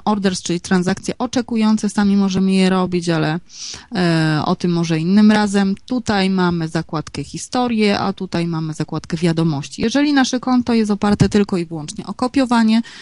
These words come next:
no to de facto nie interesują nas, e, inne rzeczy. Ja myślę, że żeby nie przedłużać tego filmu, ja dzisiaj nie będę opowiadać o tym, w jaki sposób zawierać własne transakcje, bo stosunkowo dużo czasu zabierze nam, widzę, to, co mamy do powiedzenia na tem-, to, co mam do powiedzenia na temat, e,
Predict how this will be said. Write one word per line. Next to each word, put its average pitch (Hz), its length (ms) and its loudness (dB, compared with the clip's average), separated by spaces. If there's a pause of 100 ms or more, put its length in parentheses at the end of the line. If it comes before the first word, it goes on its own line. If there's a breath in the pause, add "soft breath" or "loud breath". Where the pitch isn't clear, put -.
(300 loud breath)
no 320 120 0
to 262 120 0
de 214 120 2
facto 214 340 -4
nie 196 140 -4
interesują 180 540 -4
nas, 151 420 -6
e, - 180 -8 (140)
inne 247 340 6
rzeczy. 214 480 0 (340 soft breath)
Ja 180 120 -4
myślę, 185 220 -4
że 185 100 -6
żeby 190 260 -2
nie 190 120 2
przedłużać 214 500 0
tego 185 220 4
filmu, 214 360 4
ja 180 120 4
dzisiaj 185 320 4
nie 170 120 0
będę 175 300 2
opowiadać 160 480 -2
o 175 120 -2
tym, 170 160 -4
w 160 40 -4
jaki 170 180 -4
sposób 170 360 -6
zawierać 170 400 -4
własne 175 360 -2
transakcje, 170 560 -4
bo 165 200 -4 (480 loud breath)
stosunkowo 196 640 0
dużo 180 220 -4
czasu 180 300 0
zabierze 170 400 0
nam, 160 200 -2
widzę, 165 340 -6 (320)
to, 208 120 -2
co 202 140 -4
mamy 185 260 0
do 175 100 -2
powiedzenia 170 540 2
na 156 120 2
tem-, 165 400 0
to, 180 100 0
co 180 100 0
mam 160 160 0
do - 80 -2
powiedzenia 160 440 -2
na 147 100 -2
temat, 156 380 -2
e, - 40 -4